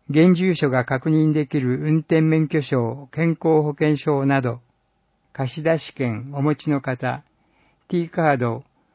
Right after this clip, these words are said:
お持ちの方で図書貸し出し機能を追加希望の方。新しい二種類の貸し出し券の写真です。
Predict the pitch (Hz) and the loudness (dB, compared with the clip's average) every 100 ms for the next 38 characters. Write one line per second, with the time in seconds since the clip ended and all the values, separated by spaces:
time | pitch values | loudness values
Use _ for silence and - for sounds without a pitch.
0 | _ 151 160 170 180 170 170 160 156 127 | _ 0 2 2 0 -2 -2 -2 -2 -2
1 | 127 - 175 156 139 127 151 165 - - | -2 -2 -2 0 -2 -4 -2 -4 -4 -6
2 | 170 147 131 120 110 156 151 156 139 139 | -2 0 0 -2 -4 -4 -2 -2 -4 -4
3 | 127 139 135 127 131 123 123 123 _ _ | 0 2 2 0 -2 -2 -4 -6 _ _
4 | _ _ _ _ _ _ _ _ _ _ | _ _ _ _ _ _ _ _ _ _
5 | _ _ _ 151 180 190 180 180 160 131 | _ _ _ -2 4 4 4 2 4 4
6 | 120 190 170 131 120 120 120 160 151 - | 4 2 4 2 0 -4 -2 -2 -2 -2
7 | 131 117 113 117 - 135 123 123 | -2 -2 -6 -10 -6 -4 -4 -6